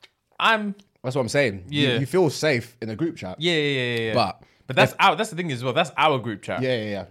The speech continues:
Speaker 1: I wouldn't, I've, I've got about four different group chats. I would never say half the shit I say in our group chat as I would in
Speaker 2: Mm,
Speaker 1: another group
Speaker 2: mm,
Speaker 1: chat.
Speaker 2: mm, mm.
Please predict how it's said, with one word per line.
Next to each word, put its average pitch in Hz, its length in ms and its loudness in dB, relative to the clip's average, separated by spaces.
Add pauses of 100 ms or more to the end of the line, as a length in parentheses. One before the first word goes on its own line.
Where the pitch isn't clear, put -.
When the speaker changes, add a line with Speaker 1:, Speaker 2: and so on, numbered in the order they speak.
(360)
Speaker 1:
I 160 60 4
wouldn't, 175 500 -2
I've, 190 280 -2
I've 156 160 0
got 160 100 -4
about 143 300 -4
four 170 160 2
different 127 280 -6
group 131 180 -2
chats. 92 320 -8 (340)
I 139 80 2
would 143 160 0
never 170 240 0
say 156 180 0
half 147 200 0
the 143 60 -8
shit 127 180 -6
I 123 120 -2
say 117 320 -4
in 110 240 -8
our 127 240 0
group 107 220 -8
chat 104 280 -6
as 123 140 -2
I 117 80 -2
would 113 300 -2
in 117 160 -6
Speaker 2:
Mm, 139 60 0
Speaker 1:
another 123 260 0
group 104 180 -6
Speaker 2:
mm, 151 60 -8
Speaker 1:
chat. 117 260 -4
Speaker 2:
mm, 123 260 -10
mm. 117 240 -8